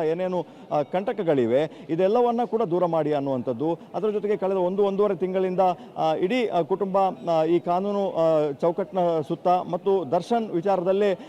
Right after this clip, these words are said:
ಆ, ಹೋರಾಟಗಳನ್ನ ಮಾಡ್ತಾ ಇರುವಂಥದ್ದು. ಈ ವಿಚಾರಕ್ಕೆ ಸಂಬಂಧಪಟ್ಟ ಹಾಗೆ ಎರಡು ದಿವಸಗಳ ಕಾಲ ನಿರಂತರವಾಗಿ ಇಲ್ಲಿರ್ತಾರೆ. ಬೇರೆ ಬೇರೆ ಕೇಸ್ಗಳಲ್ಲಿ,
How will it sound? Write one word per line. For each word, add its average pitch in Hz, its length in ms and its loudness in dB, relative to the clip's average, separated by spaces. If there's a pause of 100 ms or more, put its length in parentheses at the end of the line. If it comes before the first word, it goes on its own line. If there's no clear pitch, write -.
(140)
ಆ, 165 60 -2
ಹೋರಾಟಗಳನ್ನ 190 640 2
ಮಾಡ್ತಾ 156 320 2
ಇರುವಂಥದ್ದು. 139 560 0 (160)
ಈ 269 200 0
ವಿಚಾರಕ್ಕೆ 196 500 0
ಸಂಬಂಧಪಟ್ಟ 151 520 -4
ಹಾಗೆ 139 380 -2
ಎರಡು 208 340 0
ದಿವಸಗಳ 165 400 0
ಕಾಲ 170 260 -2
ನಿರಂತರವಾಗಿ 185 640 2
ಇಲ್ಲಿರ್ತಾರೆ. 170 440 2
ಬೇರೆ 202 260 2
ಬೇರೆ 208 300 0
ಕೇಸ್ಗಳಲ್ಲಿ, 190 680 2